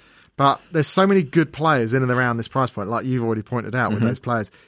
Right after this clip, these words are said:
Speaker 1: You know, Gundia, another one.
Speaker 2: Seven point five.
Speaker 1: Seven and a half.
Speaker 2: Yeah.
Speaker 1: Not a lot, but, I mean, he was undroppable last season at five and a half or whatever
Speaker 2: I
Speaker 1: he was in the
Speaker 2: can't
Speaker 1: first
Speaker 2: see
Speaker 1: one.
Speaker 2: him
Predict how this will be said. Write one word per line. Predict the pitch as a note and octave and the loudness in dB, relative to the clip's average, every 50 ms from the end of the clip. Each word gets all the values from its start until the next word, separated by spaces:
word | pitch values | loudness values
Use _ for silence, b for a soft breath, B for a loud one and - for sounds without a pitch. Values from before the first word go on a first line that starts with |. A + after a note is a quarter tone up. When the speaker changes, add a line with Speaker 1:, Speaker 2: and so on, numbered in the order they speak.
| b b | b b
Speaker 1:
You | C3+ D3 | -2 2
know, | C#3+ C#3 C#3 | 4 4 4
Gundia, | C#3 - - F3+ F#3+ F#3 F3 D3+ B2+ G#2+ | 4 4 2 2 4 4 2 2 2 0
another | A2 C3 D#3+ F3 E3+ C#3+ | 0 -2 -2 0 0 -2
one. | A#2+ G2+ D2+ C#2 F2 G2+ | -2 -2 -4 -6 -10 -14
Speaker 2:
Seven | - - G#2 F2+ F2+ | -8 -6 -6 -4 -4
point | F#2+ G2 F#2+ | -4 -4 -2
five. | - A2+ A#2+ B2+ | 2 2 4 4
Speaker 1:
Seven | D3 F3+ | 4 2
and | F3 E3 | 0 0
a | |
half. | D#3+ F#3 G3+ G3 C#3+ G2+ | 0 0 -2 -2 -2 0
Speaker 2:
Yeah. | A#2+ A#2+ B2+ | 2 2 2
Speaker 1:
Not | D3+ E3+ F#3+ G#3 F#3+ - | 4 4 2 2 2 2
a | F3 | 4
lot, | F3+ F3 C#3+ G2 - | 4 4 2 0 0
but, | - C#3+ C#3+ - _ _ _ _ _ _ _ _ - | 2 0 0 0 _ _ _ _ _ _ _ _ -4
I | |
mean, | C#3+ C#3 B2+ C#3+ - | -2 0 0 0 -2
he | D3 | -4
was | C3+ A#2+ B2 | -4 -2 -2
undroppable | C3 B2+ A#2+ D#3+ F3 E3+ - G#2+ A2 G#2+ A2 | -2 0 2 2 2 2 0 -6 -4 -2 -2
last | A#2 B2+ B2+ A#2 - | 0 0 0 -2 -4
season | A2 G#2 G2+ F#2+ G#2+ G#2 | -8 -10 -8 -10 -10 -12
at | G2 - - - _ _ _ - | -12 -14 -18 -20 _ _ _ -10
five | B2+ B2 A#2+ A2 | -6 -4 -4 -4
and | A2 | -4
a | G#2+ | -8
half | A2 G2+ G2 | -8 -10 -10
or | G2+ | -12
whatever | G#2 F#2 - | -10 -8 -8
Speaker 2:
I | |
Speaker 1:
he | A2+ | -6
was | G#2 | -4
in | A2 | 0
the | A2 | 2
Speaker 2:
can't | D#3 D#3 D#3+ D#3 D3 B2+ | 4 6 6 4 4 0
Speaker 1:
first | A#2 - | -4 0
Speaker 2:
see | - C#3 B2+ B2 | 2 4 4 6
Speaker 1:
one. | A2 | 4
Speaker 2:
him | G#2 G2+ G2 G2+ G#2 | 4 0 -2 -4 -6